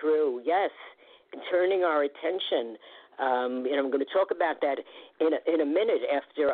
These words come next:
well, shortly after. I wanna give you this other fascinating piece of research. Being happy, cultivating this state, has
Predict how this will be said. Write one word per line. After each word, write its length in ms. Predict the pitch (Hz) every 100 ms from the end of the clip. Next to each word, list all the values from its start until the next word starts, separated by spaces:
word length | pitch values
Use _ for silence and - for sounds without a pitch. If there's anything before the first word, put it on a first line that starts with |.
| 117
well, 180 | 165 127 -
shortly 400 | 185 160 - 127
after. 240 | 143 - 139
I 60 |
wanna 240 | 131 147 143
give 180 | 170
you 140 | 156 151
this 160 | 151 - -
other 280 | 170 190 135 - _
fascinating 640 | 165 170 - 143 131 127
piece 240 | 127 139 135 139
of 160 | 117
research. 560 | 135 135 - 147 208 226 - - - - - - - _ _ -
Being 320 | 220 277 277
happy, 540 | 233 175 - 120 120 - _ _ _
cultivating 880 | - - 262 285 214 156 151 147 143
this 140 | 165 - -
state, 340 | 151 117 123 - - - -
has 160 | - 165